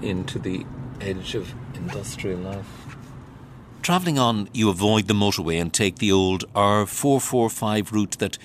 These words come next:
used to be the main road from Dublin to Naas and beyond. You hope that some other curious journey makers divert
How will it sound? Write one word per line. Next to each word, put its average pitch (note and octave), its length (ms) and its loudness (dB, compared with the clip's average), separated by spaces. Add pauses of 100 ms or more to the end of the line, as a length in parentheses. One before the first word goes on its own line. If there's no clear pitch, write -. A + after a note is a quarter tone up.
(120)
used C#3 220 2
to D3 40 2
be A#2 100 2
the A2 80 2
main A2 380 4
road G#2+ 260 4
from G2+ 140 -4
Dublin G2 400 0
to - 100 -2
Naas F2 540 2
and F2 160 -6
beyond. D2 520 -2 (920)
You G2 100 0
hope G#2 220 0
that - 240 -2 (160)
some C3+ 240 4
other A2 180 4
curious G#2 540 4
journey G2 280 2
makers G2 400 2
divert A2+ 540 0